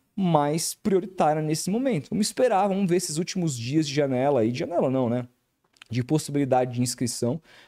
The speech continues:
Vamos ver o que vai acontecer, quem o Santos vai trazer e, obviamente, as coisas acontecendo, a gente volta aqui pra comentar. Não esqueça de deixar o like ou dislike se não gostou do meu comentário, se inscreva no canal, isso é muito importante.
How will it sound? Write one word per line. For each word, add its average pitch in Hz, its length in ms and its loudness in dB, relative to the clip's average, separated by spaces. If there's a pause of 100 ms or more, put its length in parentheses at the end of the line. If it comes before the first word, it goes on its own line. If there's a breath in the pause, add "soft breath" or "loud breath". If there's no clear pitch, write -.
Vamos 165 180 2
ver 139 60 2
o 151 80 2
que - 100 -6
vai 131 180 2
acontecer, 131 720 -2 (300 soft breath)
quem 165 180 2
o 156 60 0
Santos 143 320 -2
vai 131 160 0
trazer 120 600 0 (240 soft breath)
e, 160 80 2
obviamente, 156 540 0
as - 80 -8
coisas 127 500 -2
acontecendo, 131 840 -2
a 131 40 -2
gente 123 260 -6
volta 113 280 0
aqui 110 160 -6
pra 110 160 -8
comentar. 110 380 -4
Não 113 80 -2
esqueça - 260 -4
de 165 80 -8
deixar 185 280 0
o 156 80 2
like 214 500 0 (260 loud breath)
ou 190 200 2
dislike 151 420 0
se - 140 -4
não 151 100 0
gostou 143 200 0
do 143 60 0
meu 139 120 0
comentário, 156 640 0 (180 loud breath)
se - 160 -8
inscreva 160 380 0
no 156 100 -2
canal, 139 380 0
isso 156 160 -4
é - 20 0
muito 156 260 -2
importante. 165 760 -2